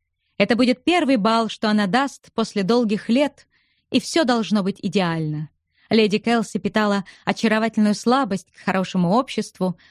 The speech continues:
а присутствие Алика должно было добавить вечеру блеска. Пока же они с Люси отправились в ее усадьбу на берегу Темзы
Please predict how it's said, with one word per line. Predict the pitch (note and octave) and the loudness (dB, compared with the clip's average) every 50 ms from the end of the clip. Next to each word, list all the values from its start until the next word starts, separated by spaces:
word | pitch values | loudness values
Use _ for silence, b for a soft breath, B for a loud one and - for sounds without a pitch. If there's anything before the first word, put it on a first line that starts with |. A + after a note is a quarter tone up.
| b b | b b
а | - F3+ | -2 -2
присутствие | - - G#3+ - - D4 B3+ - - - G#3+ G3+ - - | 0 -2 -2 -2 -2 -4 -4 -4 -2 0 0 0 0 0
Алика | F3+ G#3 B3 C4 C#4 - - A#3+ | 0 0 2 0 0 -2 -2 -2
должно | F3+ G3 F#3+ F#3 D3+ A3+ D4 D4+ | 0 0 0 2 2 2 2 2
было | A#3+ A#3 A3+ | 2 2 2
добавить | F#3 F#3+ F3+ D#3 G3+ G#3+ G#3 F#3+ F3 - | 2 0 0 0 0 0 -2 -2 -4 -2
вечеру | F3+ F3 - F#3+ F#3 F3+ | -4 -4 -2 -2 -4 -2
блеска. | D#3 E3+ E3 E3 D#3+ - - - - - D#3+ - _ _ _ _ _ _ _ _ _ _ | -2 -2 -2 -2 -2 -6 -8 -14 -20 -20 -20 -20 _ _ _ _ _ _ _ _ _ _
Пока | G#3+ A3+ - F4 G4+ | 0 2 2 2 0
же | F#4 D4 | 0 2
они | E4+ D#4+ D#4+ D#4+ D#4 | 2 2 2 2 0
с | - - | 0 0
Люси | C4 C#4+ C4 - - F#4 G4 G4 F#4+ - - | 0 0 0 0 0 2 2 2 0 -4 -6
отправились | - - A3 - _ - C#4+ D#4+ C4+ C#4 C4+ B3+ - - | -4 -4 -4 -2 _ 2 2 2 2 2 0 -2 -2 -2
в | - | 0
ее | A3+ F#3+ F#3+ F#3 | 2 2 2 2
усадьбу | F3+ - - B3+ C#4 D4+ B3+ A#3+ C4 | 0 0 0 0 0 0 2 4 4
на | C4 B3 | 4 4
берегу | A3 B3+ B3 A3 B3+ | 2 2 2 0 0
Темзы | - - B3 B3 A#3+ A#3 G3+ G3 A#3 A3+ A3 | 2 2 2 4 4 4 2 2 0 -2 -2